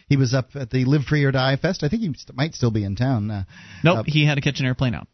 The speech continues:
Speaker 1: Okay, excellent. Well, um, you can see his Ridley reports, or see his, his reports at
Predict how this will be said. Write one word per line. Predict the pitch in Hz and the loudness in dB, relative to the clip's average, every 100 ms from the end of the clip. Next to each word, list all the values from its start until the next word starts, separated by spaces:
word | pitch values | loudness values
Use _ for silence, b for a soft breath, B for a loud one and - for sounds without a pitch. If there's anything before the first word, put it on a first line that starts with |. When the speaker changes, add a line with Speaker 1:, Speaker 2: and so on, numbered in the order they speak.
| - | -2
Speaker 1:
Okay, | 131 107 - | 0 -2 -6
excellent. | 113 - 101 | -6 -6 -6
Well, | 120 117 120 | 0 0 0
um, | 117 110 107 107 - | 0 2 0 -2 -4
you | 117 127 | -4 0
can | 127 117 98 - - | 2 2 0 -4 -16
see | - 151 | -4 2
his | 143 131 | 2 2
Ridley | 120 123 123 | 0 2 0
reports, | 113 120 123 - - | 0 0 -2 -2 -10
or | 127 117 127 | 0 2 2
see | - 143 | 2 2
his, | 143 104 113 | 2 2 -2
his | 117 98 | -2 0
reports | 117 110 - 143 143 - B B B B | -2 0 2 2 0 -10 B B B B
at | 120 | -4